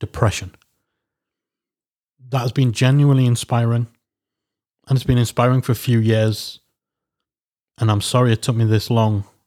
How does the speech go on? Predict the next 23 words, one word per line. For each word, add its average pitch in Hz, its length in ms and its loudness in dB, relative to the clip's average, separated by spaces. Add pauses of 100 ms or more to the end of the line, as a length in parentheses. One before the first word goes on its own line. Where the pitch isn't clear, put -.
(180)
to 110 240 0
add 107 140 2
my 104 240 2
voice 107 260 0
to 120 80 -2
the 101 120 -4
discussion, 131 640 -2 (1400)
but 104 400 0 (1040)
better 107 200 0
late 101 240 4
than 92 120 0
never. 85 300 -4 (1500)
All 120 80 4
right. 107 260 2 (680)
<sighs> - 440 -20
I - 460 -8
don't 233 180 2
really 220 160 4
know 185 120 2
how 175 120 2
to 170 100 -2
end 202 200 2
this. - 420 -6